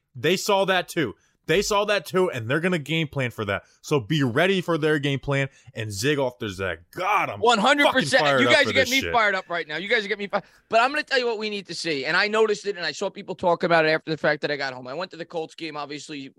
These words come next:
Speaker 2: I, you know, hung out with Justin and everybody else. The one thing I really liked in that game,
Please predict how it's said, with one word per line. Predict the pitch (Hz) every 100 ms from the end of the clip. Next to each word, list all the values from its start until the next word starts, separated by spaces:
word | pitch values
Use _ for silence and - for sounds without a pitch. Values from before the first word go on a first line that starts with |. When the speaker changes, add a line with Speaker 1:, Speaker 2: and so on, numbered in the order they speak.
| 123
Speaker 2:
I, | 135 131
you | 147
know, | 135
hung | 143
out | 160 147
with |
Justin | 147 151 - 147
and |
everybody | 147 135 139
else. | 131 127 - _ _ _ _ _ _ _ _ _
The | 160
one | 196 240
thing | 254 226
I |
really | 180 190 190
liked | 180 175
in | 170
that | 165 151
game, | 160 151